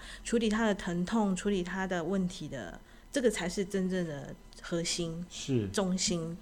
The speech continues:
Speaker 1: 点这样子。
Speaker 2: 是。嗯哼。
Speaker 1: 然后就会分享，或者是就身体力行。
Speaker 2: 嗯。
Speaker 1: 当我们好好的处理一个病人，解决了他的不舒服，处理了他，他的问题，其实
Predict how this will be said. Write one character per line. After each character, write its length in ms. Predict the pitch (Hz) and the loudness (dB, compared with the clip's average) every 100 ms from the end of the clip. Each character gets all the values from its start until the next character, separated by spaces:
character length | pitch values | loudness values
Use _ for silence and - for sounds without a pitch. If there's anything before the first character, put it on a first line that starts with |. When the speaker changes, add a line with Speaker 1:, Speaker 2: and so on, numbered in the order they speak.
| - - | -10 -2
Speaker 1:
点 160 | 175 165 220 | -2 -2 -6
这 80 | - | -8
样 160 | 147 220 | -6 -6
子。 160 | - | -6
Speaker 2:
是。 60 | - - | -2 0
嗯 40 | - | 0
哼。 100 | 127 | 0
Speaker 1:
然 100 | 110 | 6
后 60 | 226 | 6
就 160 | 262 285 | 6 6
会 160 | 311 | 6
分 240 | 269 254 262 | 8 6 6
享， 280 | 277 160 214 | 4 2 4
或 120 | 240 | 4
者 120 | 175 | 4
是 200 | 165 208 | 4 2
就 200 | 208 202 | 2 2
身 200 | 208 202 | 2 2
体 120 | 208 | 2
力 160 | 165 165 | 0 -2
行。 200 | - - 226 - - 123 | -2 -6 -6 -10 -6 0
Speaker 2:
嗯。 100 | 110 | 4
Speaker 1:
当 140 | 277 | 6
我 60 | 262 | 6
们 120 | 185 | 4
好 160 | 196 | 4
好 200 | 214 233 | 6 6
的 160 | 180 175 | 6 4
处 180 | 175 208 | 4 2
理 140 | 214 | 2
一 100 | 196 | 2
个 80 | 190 | 2
病 220 | 185 190 | 2 0
人， 200 | 165 151 156 | 0 -2 -4
解 120 | 165 | -2
决 200 | 180 175 | 0 2
了 160 | 175 | 0
他 180 | 185 220 | 0 2
的 240 | 208 190 180 - - - | 4 2 0 -6 -12 -2
不 100 | 240 | 0
舒 220 | - 240 | 4 2
服， 360 | 240 170 151 151 - - | 2 -2 -2 -6 -10 -6
处 160 | - | 2
理 160 | 233 214 | 4 4
了 60 | |
他， 160 | 190 196 | 4 0
他 180 | - 214 | 0 2
的 80 | 190 | 2
问 260 | 196 185 | 4 2
题， 200 | 175 - | 0 -6
其 140 | - 240 | -4 0
实 160 | 254 | 0